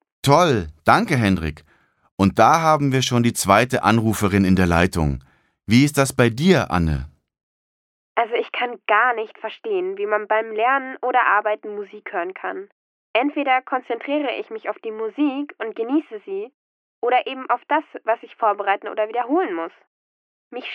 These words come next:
Speaker 2: stört Musik beim Lernen. Ich brauche dazu Ruhe. Und ich kann mir nicht vorstellen, dass ich durch Musik kreativer wäre.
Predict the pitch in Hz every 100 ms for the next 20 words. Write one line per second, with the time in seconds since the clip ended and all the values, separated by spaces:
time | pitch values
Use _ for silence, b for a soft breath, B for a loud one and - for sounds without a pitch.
0 | - 240 214 - 202 190 190 - 175 170
1 | 175 185 196 - _ _ - 214 - 214
2 | 262 233 220 - 240 302 262 175 - _
3 | _ _ _ _ _ 226 220 - 262 240
4 | 233 233 - - 202 208 - 180 185 196
5 | 202 208 214 190 - 214 202 240 - -
6 | 208 190 - 247 247 165 - 80 - -